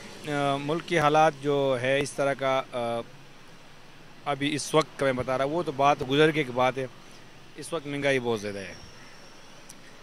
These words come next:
इस वक्त बहुत ज़्यादा महंगाई है। गरीब बेचारा मर रहा है, जो इसने एक, जिसने रोज़ की बुनियाद से रोटी, रोटी कमाना हुआ, उसके लिए बहुत मुश्किल हालात है। तो खुदा रहा, अ, हम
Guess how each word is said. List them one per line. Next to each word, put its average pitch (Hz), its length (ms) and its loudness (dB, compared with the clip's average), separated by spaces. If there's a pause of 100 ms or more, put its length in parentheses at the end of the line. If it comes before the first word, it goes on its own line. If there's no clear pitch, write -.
(200)
इस 143 160 -4
वक्त 143 160 -2
बहुत 143 240 4
ज़्यादा 147 220 2
महंगाई 135 420 2
है। 135 160 2 (640)
गरीब 139 340 2 (280)
बेचारा 135 380 2
मर 127 240 2
रहा 139 140 2
है, 135 60 2
जो 131 160 0
इसने 131 260 -2
एक, 135 240 2 (680)
जिसने 151 340 4
रोज़ 165 280 8
की 160 120 -2
बुनियाद 143 320 -2
से 143 200 -6
रोटी, 143 200 -6 (240)
रोटी 139 240 -2
कमाना 139 380 -2
हुआ, 143 160 -2 (440)
उसके 160 240 -4
लिए 139 100 2
बहुत 127 240 2
मुश्किल 123 300 -2
हालात 120 260 2
है। 120 60 -4
तो 117 120 -12
खुदा 135 340 2
रहा, 160 120 4
अ, 131 1500 -4
हम 135 180 -6